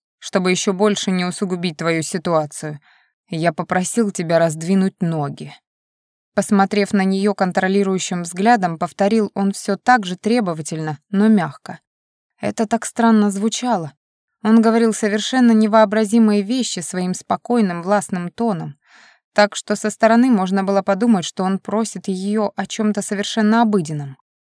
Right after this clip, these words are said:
Словно зачарованная, она повиновалась, и он ловким быстрым движением руки проник под её юбку.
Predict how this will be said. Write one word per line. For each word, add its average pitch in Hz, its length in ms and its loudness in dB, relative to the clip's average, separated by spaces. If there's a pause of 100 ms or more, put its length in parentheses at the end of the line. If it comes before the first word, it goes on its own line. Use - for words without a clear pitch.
(360)
Словно 214 420 2
зачарованная, 196 720 0
она 190 160 0
повиновалась, 185 920 -4
и 208 100 -4
он 190 160 0
ловким 185 480 -2
быстрым 185 400 -2
движением 180 640 -2
руки 226 380 -4 (320)
проник 202 400 4
под 175 180 -4
её 180 300 -2
юбку. 165 540 -6